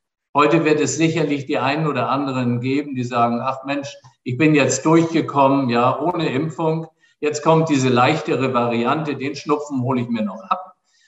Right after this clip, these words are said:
und, äh, dann sehen wir weiter.“ Ich glaube, das ist zu kurz gedacht, weil bei aller Berechnung, bei aller, bei allem Wissen der Wissenschaftler,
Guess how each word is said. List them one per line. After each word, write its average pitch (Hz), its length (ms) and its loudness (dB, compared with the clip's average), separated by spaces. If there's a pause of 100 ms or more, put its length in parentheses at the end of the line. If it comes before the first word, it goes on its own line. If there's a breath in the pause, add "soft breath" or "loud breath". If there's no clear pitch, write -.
(200)
und, 143 460 2
äh, 131 260 2
dann 135 220 2
sehen 135 300 0
wir 123 160 0
weiter.“ 110 600 -4
Ich - 160 -12
glaube, 165 340 4
das 160 300 2
ist - 340 -6
zu 135 200 -6
kurz 196 420 2
gedacht, 104 500 -2 (400)
weil 135 300 2
bei 151 440 2
aller 180 380 4
Berechnung, 147 920 -2
bei 120 300 0
aller, 147 600 0 (360 loud breath)
bei 127 160 -2
allem 147 380 2
Wissen 165 460 2
der 120 240 -2
Wissenschaftler, 120 1120 -4